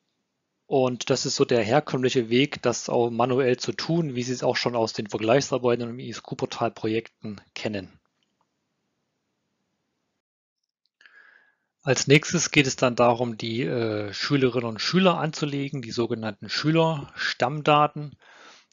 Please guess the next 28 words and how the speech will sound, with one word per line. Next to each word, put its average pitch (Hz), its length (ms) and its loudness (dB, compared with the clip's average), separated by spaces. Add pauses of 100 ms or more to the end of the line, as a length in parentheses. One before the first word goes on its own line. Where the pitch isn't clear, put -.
(180)
Das - 240 -2
machen 113 300 -4
Sie, 113 120 -6
indem 107 240 -8
Sie 104 140 -10
auf 117 180 -10
den 104 160 -8
Stift - 480 -6
klicken 151 480 -6 (640)
und 110 160 -20
kommen 120 280 0
dann 113 240 4
für 113 160 0
jede 110 280 -6
Klasse 131 440 0
sozusagen 113 640 -4
auf 104 140 -12
diese 107 220 -10
Übersicht, 139 640 -2
wo 120 140 0
Sie 113 140 -6
die 120 140 -10
einzelnen 113 360 -6
Schüler 120 580 0
noch 110 180 -10
anlegen 147 480 -2
können. 131 280 0
Aktuell 123 640 -2